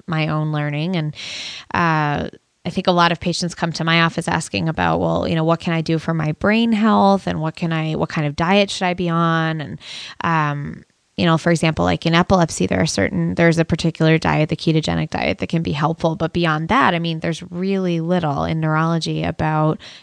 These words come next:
in terms of training, about what diets are, are better for preventing Alzheimer's and what diets.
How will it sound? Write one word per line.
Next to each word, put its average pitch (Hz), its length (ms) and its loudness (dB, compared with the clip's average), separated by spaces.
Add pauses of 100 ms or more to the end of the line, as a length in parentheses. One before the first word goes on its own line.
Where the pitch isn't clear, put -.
(140)
in 170 160 0
terms 165 240 2
of 151 80 0
training, 240 440 0
about 156 420 2
what 160 220 2
diets 160 360 -2
are, 151 280 -2 (100)
are 156 220 -4
better 175 360 2
for 165 220 -4
preventing 170 320 -4
Alzheimer's 165 560 0
and 156 140 -6
what 175 160 0
diets. 180 280 -2